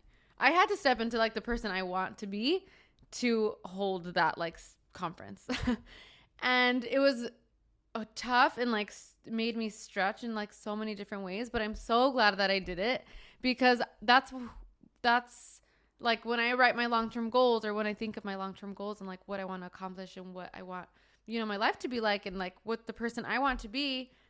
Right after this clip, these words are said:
because it's always changing. I don't think I'll ever, we'll ever be where we wanna be, right?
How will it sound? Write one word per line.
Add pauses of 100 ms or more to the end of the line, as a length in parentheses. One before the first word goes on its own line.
because
it's
always
changing.
I
don't
think
I'll
ever, (600)
we'll
ever
be (480)
where
we
wanna
be,
right?